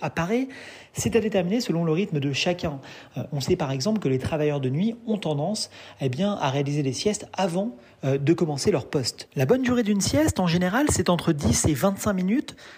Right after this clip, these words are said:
pas plus, pour deux raisons. La première, c'est que si vous dormez plus, eh bien, vous risquez, euh, d'impacter votre sommeil de nuit et de développer, euh, une insomnie. Et la deuxième, c'est que vous risquez de sombrer en sommeil lent profond, euh, durant votre sieste.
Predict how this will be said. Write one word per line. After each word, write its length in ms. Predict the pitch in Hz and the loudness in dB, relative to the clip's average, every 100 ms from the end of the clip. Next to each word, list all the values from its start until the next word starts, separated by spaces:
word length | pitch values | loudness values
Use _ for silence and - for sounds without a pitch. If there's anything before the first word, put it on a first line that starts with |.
| - | -4
pas 140 | - 247 | 0 0
plus, 380 | 214 240 302 - | 2 2 2 0
pour 180 | - | 0
deux 100 | 208 | 2
raisons. 340 | 240 175 160 233 | 4 4 2 2
La 100 | 170 | 2
première, 380 | - 180 196 - | 2 2 2 2
c'est 160 | 165 | 2
que 140 | - 139 | 2 0
si 200 | - 226 | 0 0
vous 100 | 208 | 2
dormez 380 | 180 180 185 185 - - - | 4 4 0 -2 -14 -20 -12
plus, 320 | - 185 190 151 | -2 0 0 0
eh 60 | |
bien, 180 | 135 160 | 0 0
vous 120 | 139 | 2
risquez, 460 | 139 143 - 175 151 | 0 0 2 4 4
euh, 60 | |
d'impacter 540 | 123 165 165 170 - 175 | 4 0 0 -2 2 4
votre 360 | 147 143 - | 4 2 0
sommeil 300 | 139 160 151 | 2 2 2
de 100 | 147 | 2
nuit 280 | 151 175 190 - - - - | 2 4 2 0 -12 -12 0
et 80 | 135 | 2
de 40 | |
développer, 560 | 139 147 151 156 170 156 | 4 4 2 4 4 6
euh, 120 | 127 160 | 2 0
une 120 | 143 | 0
insomnie. 480 | 139 - 160 254 330 - - - | 0 0 0 -2 -4 -12 -14 0
Et 40 | 151 | 2
la 100 | 147 | 2
deuxième, 300 | 147 269 269 | 2 0 0
c'est 140 | 175 | -2
que 60 | 147 | 0
vous 100 | 151 | 0
risquez 260 | 143 254 | 0 -4
de 40 | - | -2
sombrer 280 | 180 185 | -2 0
en 100 | 214 | -2
sommeil 360 | 143 - 262 262 | -4 -2 0 0
lent 120 | 214 | 0
profond, 480 | - 180 180 196 175 | 2 0 0 -6 -4
euh, 40 | 131 | -2
durant 260 | 147 147 | 0 0
votre 180 | 135 117 | -2 -2
sieste. 360 | - 240 - | 0 0 -2